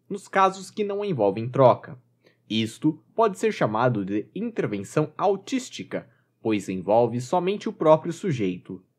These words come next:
Na segunda categoria de intervenção, o invasor pode forçar uma troca entre ele mesmo e o sujeito,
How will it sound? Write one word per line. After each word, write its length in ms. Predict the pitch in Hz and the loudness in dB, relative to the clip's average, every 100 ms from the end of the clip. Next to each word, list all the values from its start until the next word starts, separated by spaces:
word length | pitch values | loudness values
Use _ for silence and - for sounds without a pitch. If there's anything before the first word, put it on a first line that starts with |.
| _ _ | _ _
Na 120 | 98 | -6
segunda 400 | - 92 98 92 | -6 -8 -6 -4
categoria 640 | 90 - 131 202 185 98 87 | -4 -4 0 4 4 4 -2
de 100 | 101 | -4
intervenção, 840 | 95 117 98 139 - 160 156 170 _ _ - | -10 -8 -2 -2 -2 -2 -2 -4 _ _ -8
o 100 | 240 | -6
invasor 680 | 240 208 127 113 143 135 - | 0 2 2 4 4 4 0
pode 320 | - 92 92 | -4 -4 -4
forçar 640 | - 151 147 - 139 147 | -2 -2 -2 0 2 2
uma 140 | - | 0
troca 540 | - 123 131 - 127 - | -4 2 2 2 -4 -6
entre 360 | 95 90 - 92 | -10 -10 -4 -4
ele 160 | 90 | -4
mesmo 520 | 90 104 135 156 165 - _ | -2 0 0 0 -4 -6 _
e 80 | 208 | -6
o 100 | 247 | -6
sujeito, 640 | 233 247 135 107 95 - | -4 -4 0 0 -2 -6